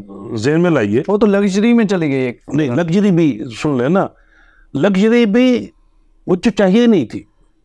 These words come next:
Speaker 1: अब आपकी जो ईंट है, जो आपने लाल ईंट से घ-, घर बनाए,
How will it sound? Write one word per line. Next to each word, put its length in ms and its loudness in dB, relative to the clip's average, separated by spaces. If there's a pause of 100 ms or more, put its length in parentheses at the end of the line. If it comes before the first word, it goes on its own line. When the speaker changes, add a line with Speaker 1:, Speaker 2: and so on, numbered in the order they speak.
Speaker 1:
अब 140 0
आपकी 420 0
जो 460 0 (140)
ईंट 300 0
है, 120 0
जो 120 0
आपने 320 0
लाल 300 0
ईंट 260 -2 (100)
से 140 -4
घ-, 200 -2
घर 220 -4
बनाए, 320 -2